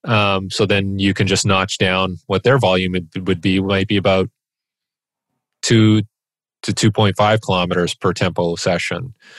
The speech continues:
Uh, again, depending on position. So you're looking at, you know, and that, and I, I guess that's where some of this G P S data is, of,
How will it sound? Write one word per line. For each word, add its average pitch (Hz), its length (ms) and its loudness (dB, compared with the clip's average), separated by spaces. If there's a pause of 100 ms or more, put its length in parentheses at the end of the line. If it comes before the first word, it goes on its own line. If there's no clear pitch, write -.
(300)
Uh, 90 240 0 (140)
again, 101 360 0
depending 90 400 -2
on 87 160 -4
position. 98 560 -4 (320)
So - 120 -2
you're 101 100 4
looking 104 320 0
at, 95 180 -2 (420)
you 113 100 0
know, 95 120 2
and 104 100 0
that, 135 160 0
and 180 220 0
I, 165 220 2
I 165 80 2
guess 147 200 0
that's 120 280 0
where 113 80 4
some 104 240 0
of 95 40 -2
this 101 160 0
G 101 220 0
P 95 180 2
S 92 200 0
data 95 260 2
is, 87 220 -4
of, 90 240 -4